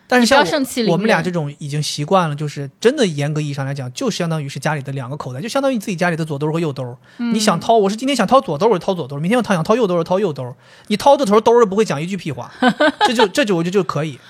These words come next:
Speaker 2: 是，我觉得还有一点，就是在你们选择是要上交统一管理，还是说大家自己分开，还有一个就是要看这个人的性格。比如说像我，如果让我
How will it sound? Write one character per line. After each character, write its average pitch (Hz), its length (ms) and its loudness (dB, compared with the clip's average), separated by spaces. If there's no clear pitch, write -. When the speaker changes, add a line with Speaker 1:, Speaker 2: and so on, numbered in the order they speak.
Speaker 2:
是， 330 220 2
我 226 200 8
觉 220 100 2
得 302 100 6
还 330 200 2
有 254 240 4
一 262 100 -2
点， 220 240 0
就 311 100 -2
是 330 120 2
在 330 240 4
你 247 100 -2
们 214 140 0
选 202 260 0
择 196 180 -2
是 254 120 -4
要 262 100 6
上 269 260 2
交 254 440 4
统 214 180 -2
一 294 100 -2
管 233 240 4
理， 202 120 -2
还 202 160 -4
是 247 140 -2
说 240 180 0
大 240 120 0
家 226 160 4
自 247 220 -10
己 175 300 -10
分 226 240 -4
开， 233 320 0
还 254 120 2
有 277 80 6
一 240 100 2
个 226 100 4
就 247 100 -2
是 254 120 -4
要 240 100 6
看 262 200 0
这 254 80 -2
个 240 80 2
人 202 120 -2
的 208 80 -2
性 240 300 -6
格。 - 260 -12
比 233 100 0
如 269 80 4
说 320 120 0
像 320 300 2
我， - 340 -4
如 339 140 0
果 269 140 6
让 294 220 4
我 196 160 0